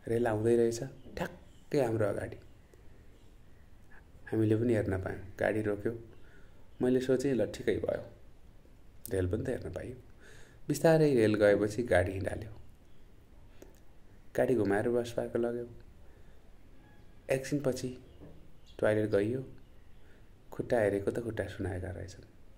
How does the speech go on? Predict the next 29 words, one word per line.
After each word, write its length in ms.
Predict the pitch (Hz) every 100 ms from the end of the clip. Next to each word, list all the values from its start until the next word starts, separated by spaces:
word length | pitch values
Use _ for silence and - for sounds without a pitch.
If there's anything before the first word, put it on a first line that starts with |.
| - - - - - -
टोयलेटमा 320 | 110 127 131
पनि 180 | 160 -
कस्तो 420 | 120 - - 135
भिड, 400 | 104 107 117 - - - - -
ठ्याक्कै 380 | 151 - 170 143
हाम्रो 220 | 113 101
पल्टनको 420 | 101 95 95 101
तालिमको 460 | 101 - 95 95 90
जस्तै। 400 | 92 - - - - - - - - - - - - - - - - - - - - - - - -
धाउधाउ 340 | 113 113 123 127
गरेर 260 | 113 113 110 110 - 107
अनलोड 300 | 104 101 104
गरियो, 340 | 101 113 127 127 - - -
बन्दुक 320 | - 110 117
खाली 240 | 113 110
भयो, 120 | 113 123
अब 260 | 139 110
फेरि 340 | 110 139 139 113
भर्न 240 | 82 90
पर्यो। 340 | - - - - - - - - - - - - - - - - - - -
मलाई 160 | 139 139
समोसा 340 | 131 123 120
निकै 300 | 110 110 120
मन 200 | 107 98
पर्थ्यो। 300 | 95 92 - - - -
दुईटा 240 | 113 113
समोसा 400 | 110 110 110 110
एकैचोटि 500 | 113 110 117 110 98
खाएँ। 260 | - - -